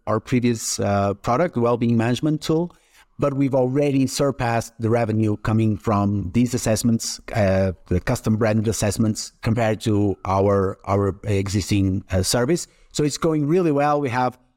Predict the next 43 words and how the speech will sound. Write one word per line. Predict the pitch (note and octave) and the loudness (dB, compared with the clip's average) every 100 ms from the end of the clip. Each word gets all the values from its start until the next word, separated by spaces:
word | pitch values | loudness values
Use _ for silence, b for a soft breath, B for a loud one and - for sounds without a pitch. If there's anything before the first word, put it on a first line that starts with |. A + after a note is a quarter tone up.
| _ | _
loads | C3 D3 C#3 | 0 0 0
of, | C3 | 0
uh, | C3 A#2+ A2+ A2 | 0 2 0 0
we | A#2+ | 0
have | B2 | 0
dozens | B2 D3+ D3 C#3 | 0 -2 -2 -2
of | A#2+ A#2+ | -2 -2
assessments | A2+ B2 B2 A#2+ | -2 0 0 0
already | A2+ G#2+ A#2+ A#2+ A#2+ | 0 2 0 0 -4
developed. | A2+ G#2 G#2+ C3+ D3+ | -4 0 2 2 0
And | B2+ A#2+ | -2 0
so | A#2 | 0
we're | A2 A#2+ | 2 0
being | A#2 D3+ D#3 | 0 0 2
able | C#3+ C#3 | 2 0
to, | C#3 C3 | -2 -4
to | - D#3+ | -4 -4
bring | B2+ D3+ D3 | 0 0 0
that | C3 B2 | 0 -2
time | C3 B2 C3 | -4 -2 0
down. | B2 C3 | 0 0
So | C3+ A#2+ | 0 0
we're, | A#2+ B B - | -2 B B -2
we're | B2+ C3 | 0 0
able | - D#3 D#3+ | 0 0 0
to | - D3 | -2 -2
deliver | C3+ C#3 C#3+ C#3 | 0 0 2 2
an | B2+ | 2
assessment, | A#2+ C3 A#2 A#2+ A#2+ - | 0 -2 0 0 -2 -6
uh, | - | -14
put | - C#3 | -2 0
it | C3+ | 2
live | A#2 A#2+ B2+ | 2 0 0
with | A#2+ B2 | 0 0
a | |
landing | A#2 B2+ B2 | 2 2 2
page, | B2 A#2+ A#2+ A2+ | 2 0 0 0
with | A2 | 0
a | A2 | 2
result | A2 A#2+ C3 - | 0 2 0 0
page | C3 | -2
that's | A2 A#2 | 0 -2
conditional, | - A2 B2 - A#2 A#2+ | -2 0 0 0 0 -2